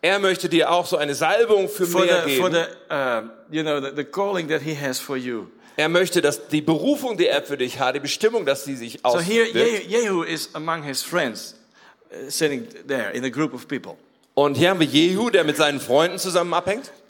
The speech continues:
Speaker 2: And the, you know, the, the, the prophet comes with the oil. That's a sign of the Holy Spirit.
Speaker 1: So, und jetzt kommt der Prophet, der hat Öl dabei. Das ist so das Zeichen des Heiligen
Speaker 2: And,
Speaker 1: Geistes.
Speaker 2: and God says, "I want to anoint him. I want to anoint you
Speaker 1: Und
Speaker 2: for
Speaker 1: Gott
Speaker 2: more."
Speaker 1: sagt, Ich möchte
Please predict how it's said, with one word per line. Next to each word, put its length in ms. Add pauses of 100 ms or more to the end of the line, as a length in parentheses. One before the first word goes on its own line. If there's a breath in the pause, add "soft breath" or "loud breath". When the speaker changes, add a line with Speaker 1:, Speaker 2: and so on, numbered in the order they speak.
(120)
Speaker 2:
And 220
the, 100 (100)
you 140
know, 160
the, 120
the, 180
the 140
prophet 600 (200)
comes 340
with 140
the 100 (100)
oil. 280
That's 180
a 60
sign 400
of 80
the 100
Holy 240
Spirit. 540 (120)
Speaker 1:
So, 180
und 80
jetzt 160
kommt 160
der 60
Prophet, 460
der 120
hat 120
Öl 200
dabei. 320
Das 140
ist 100
so 100
das 220
Zeichen 400
des 180
Heiligen 360
Speaker 2:
And, 160
Speaker 1:
Geistes. 200
Speaker 2:
and 80
God 220
says, 300
"I 140
want 180
to 120
anoint 480
him. 320 (120)
I 60
want 260
to 140
anoint 420
you 240
Speaker 1:
Und 220
Speaker 2:
for 140
Speaker 1:
Gott 80
Speaker 2:
more." 120
Speaker 1:
sagt, 240
Ich 140
möchte 460